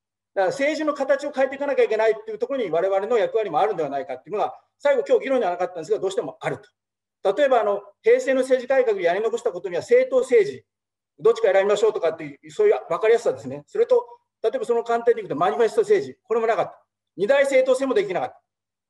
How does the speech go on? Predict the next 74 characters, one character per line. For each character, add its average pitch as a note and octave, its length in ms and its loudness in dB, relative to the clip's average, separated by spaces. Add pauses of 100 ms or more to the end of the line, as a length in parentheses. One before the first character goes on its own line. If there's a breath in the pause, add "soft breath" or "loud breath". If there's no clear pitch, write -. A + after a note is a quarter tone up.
(280)
こ D#4+ 140 0
う - 20 2
い E4 40 -4
っ - 60 -12
た D#4+ 80 0
こ D4+ 80 -6
と E4 100 -6
を D4 60 0
で A3 80 2
す A3 80 -4
ね、 F3+ 80 0
や F3+ 60 2
っ F3 40 -4
ぱ G3+ 60 0
り F#3+ 60 -4
着 G#3+ 240 -4
実 C#4+ 260 -10
に C#4 100 -4
や F#3 120 0
っ - 40 -8
ぱ B3 100 0
り F#3+ 60 -2
も G#3+ 260 -4
う - 20 -12
一 C4+ 40 -16
回 C#4 180 0
や B3+ 40 2
っ C4 60 -2
て C#4 80 -10
い C#4 40 -8
か C4+ 80 -2
な C4 120 0
い B3+ 100 -2
と、 A3+ 320 2 (260)
政 A#3 280 4
治 B3+ 60 -2
の A#3 80 2
分 A3 120 2
か A#3 80 4
り A#3+ 40 6
や A#3+ 40 4
す A#3+ 60 -4
さ A#3+ 60 2
が F3 60 -2
生 D3+ 60 -2
ま F3 60 2
れ G3 80 2
て G3 80 -4
こ G#3 120 -4
な G#3 80 2
い E3+ 40 4
だ D#3 100 2
ろ C#3 60 -4
う C3+ 40 -14
と D3 60 -8
思 C#3+ 140 -8
っ D3 40 -14
て - 120 -8
て、 C#3 280 -6 (240)
今 C4 220 2
我 G#3+ 100 4
々 C4 160 6
が C#4+ 140 2
今 C#4 160 0
最 C4+ 200 2
後 B3 80 0
に G3+ 60 -2
思 G3 140 -2
っ G#3 100 -6
て - 80 0
い F#3 40 0
る F#3 60 -6
の G#3+ 100 -2
は、 F#3+ 260 0